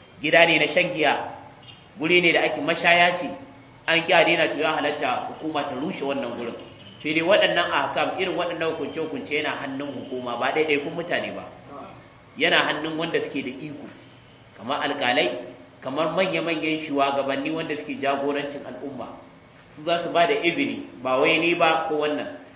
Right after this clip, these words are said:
Yana iya zama ga ɗaiɗaikun mutane, amma a wani lokaci ƙuntatacce. Idan mutum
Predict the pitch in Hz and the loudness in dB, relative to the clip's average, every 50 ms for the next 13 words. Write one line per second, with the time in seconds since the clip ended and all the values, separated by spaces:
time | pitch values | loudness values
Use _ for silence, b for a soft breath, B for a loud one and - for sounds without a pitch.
0 | B B - 120 160 202 208 202 190 156 151 190 185 170 - 170 160 165 170 170 | B B -8 -2 0 2 4 4 4 4 4 0 0 2 2 2 2 4 4 4
1 | 175 175 175 165 156 - 180 175 175 165 - 175 165 165 - 202 208 208 208 220 | 4 4 2 0 -2 0 0 0 0 0 0 -2 -2 -2 -4 -4 -4 -2 -2 -2
2 | 214 214 196 175 175 180 185 180 - 170 156 160 165 185 180 - 170 156 160 156 | 2 4 4 4 6 4 2 2 2 0 -2 0 0 0 0 2 2 2 2 0
3 | 160 156 165 160 160 156 135 - 151 139 139 139 117 - - - - 123 - - | 0 -2 -2 -4 -4 -6 -6 -6 -10 -8 -8 -10 -10 -10 -12 -12 -12 -14 -14 -16
4 | - - 135 - - - - - B B B B B B - 139 139 175 190 226 | -12 -12 -12 -12 -12 -16 -18 -20 B B B B B B -8 -2 2 2 2 2
5 | - 220 185 - - 180 156 151 131 113 | 2 0 -2 -2 -2 -4 -4 -4 -8 -8